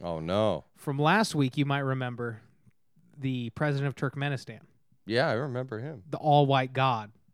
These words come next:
Speaker 1: How's his car, uh, <laughs> situation going?
Speaker 2: Well, the cars are still being recalled, this and that. So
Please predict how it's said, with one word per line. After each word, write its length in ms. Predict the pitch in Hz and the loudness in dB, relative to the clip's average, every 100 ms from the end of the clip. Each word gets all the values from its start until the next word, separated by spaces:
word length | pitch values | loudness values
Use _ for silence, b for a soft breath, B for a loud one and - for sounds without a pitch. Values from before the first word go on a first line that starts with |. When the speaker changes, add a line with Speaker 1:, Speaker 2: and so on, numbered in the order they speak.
| _ _ _ _ _ _ _ _ _ | _ _ _ _ _ _ _ _ _
Speaker 1:
How's 240 | - 120 117 | -2 -2 -2
his 120 | 113 | -8
car, 460 | - 135 127 120 - | 0 2 2 0 -2
uh, 260 | 95 90 87 - _ _ | -2 -2 -4 -12 _ _
<laughs> 320 | _ _ _ | _ _ _
situation 720 | - - - 120 104 - 98 | -12 -12 -6 -2 -2 -4 -8
going? 300 | 87 85 78 - _ B B B - | -6 -6 -8 -14 _ B B B 2
Speaker 2:
Well, 400 | 160 170 165 147 - _ | 6 8 6 0 -10 _
the 120 | 156 | -4
cars 280 | - 190 175 | 4 4 4
are 80 | 160 | 0
still 220 | - 151 | -2 -2
being 200 | 135 127 | 0 -2
recalled, 640 | 123 127 - 127 120 120 | -4 -6 -6 -6 -6 -6
this 200 | 127 123 | -8 -8
and 140 | 123 123 | -10 -10
that. 240 | 120 - | -12 -10
So 320 | - 151 147 | -6 -4 -6